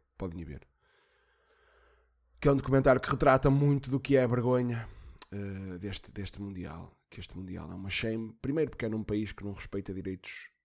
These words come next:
humanos, não respeita um caralho. Ok? E logo aí, na minha mais modesta opinião, o Mundial já não se devia de, já não devia de se realizar, eh, lá. Porque se não respeitam, uma pessoa, pá,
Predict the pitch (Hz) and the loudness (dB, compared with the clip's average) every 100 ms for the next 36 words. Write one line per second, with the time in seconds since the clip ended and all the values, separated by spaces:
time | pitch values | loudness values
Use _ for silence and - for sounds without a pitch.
0 | _ _ - 92 90 95 104 98 - 95 | _ _ -14 -10 -8 -10 -10 -10 -8 -8
1 | 92 98 - 107 95 90 87 _ _ _ | -6 -8 -4 -4 -4 -6 -12 _ _ _
2 | _ _ _ _ _ - 90 - _ _ | _ _ _ _ _ -12 -12 -12 _ _
3 | - 110 123 127 123 131 135 135 - - | -8 0 4 6 6 6 6 4 -6 -14
4 | - - - - 113 123 127 110 120 117 | -14 -20 -14 -4 0 4 2 2 0 0
5 | 117 110 113 117 117 110 _ _ _ _ | 0 -2 -2 -2 -4 -10 _ _ _ _
6 | - - - _ - 113 113 110 107 113 | -20 -20 -20 _ -6 -4 0 0 -2 -4
7 | 113 110 - 104 104 104 95 101 95 90 | -4 -4 -6 -6 -4 -2 -4 -6 -6 -10
8 | - - 98 101 104 98 104 - 98 95 | -14 -14 -8 -6 -6 -4 -6 -6 -8 -6
9 | 98 98 90 98 92 92 - 92 - 101 | -6 -6 -6 -6 -6 -10 -12 -14 -6 -4
10 | 85 - _ _ _ _ _ _ _ _ | -4 -8 _ _ _ _ _ _ _ _
11 | - - - 87 92 - 135 147 190 - | -20 -16 -12 -10 -8 2 2 2 -4 -8
12 | _ _ _ _ _ _ _ _ 87 85 | _ _ _ _ _ _ _ _ -16 -12
13 | 98 92 _ _ - - | -12 -12 _ _ -18 -16